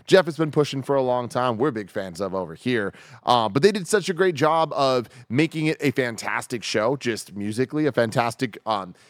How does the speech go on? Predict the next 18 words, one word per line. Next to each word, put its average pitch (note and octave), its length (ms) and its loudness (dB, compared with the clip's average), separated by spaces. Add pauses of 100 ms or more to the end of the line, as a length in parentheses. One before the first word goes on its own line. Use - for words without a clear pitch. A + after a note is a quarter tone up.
(160)
performance A#2+ 560 -4
from, A2+ 300 -2
like, G2+ 260 -6
a G2 160 -10
scale A#2+ 560 -6
point C3+ 240 -2
of B2+ 80 0
view. C3+ 320 2
Hollywood B2 380 2
Bowl B2 180 4
is A2 80 0
an G#2+ 80 -2
incredible B2 640 2
venue. A#2 420 2
The G2 80 -10
fireworks B2+ 640 0
were A#2+ 140 -2
awesome. A#2+ 460 0